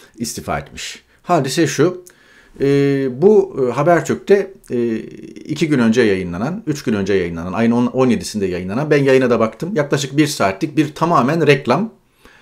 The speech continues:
belediye tanıtımı. Bu reklam ve belediye tanıtımı nerede oluyor? Gaziantep'te oluyor. E, canlı yayın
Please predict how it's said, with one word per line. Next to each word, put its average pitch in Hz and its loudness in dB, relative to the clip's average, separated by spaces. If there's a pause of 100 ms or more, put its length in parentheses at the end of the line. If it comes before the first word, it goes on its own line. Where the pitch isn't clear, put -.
(160)
belediye 160 6
tanıtımı. 139 2 (800)
Bu 185 8
reklam 190 8
ve 180 6
belediye 170 6
tanıtımı 147 2
nerede 170 4
oluyor? 123 6
Gaziantep'te 117 0
oluyor. 92 -2 (460)
E, 117 0 (840)
canlı 160 4
yayın 180 6